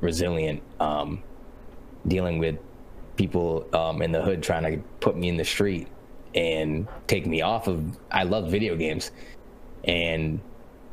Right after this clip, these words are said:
my brothers went the wrong route. I went a different route,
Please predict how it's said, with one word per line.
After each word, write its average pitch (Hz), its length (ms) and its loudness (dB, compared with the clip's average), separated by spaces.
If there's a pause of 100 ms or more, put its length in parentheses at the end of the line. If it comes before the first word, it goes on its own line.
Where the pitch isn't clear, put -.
(360)
my 82 120 2
brothers 82 340 0
went 82 160 2
the 80 80 0
wrong 78 220 2
route. 98 460 2
I 82 140 2
went 80 200 0
a 76 40 0
different 82 340 2
route, 82 340 2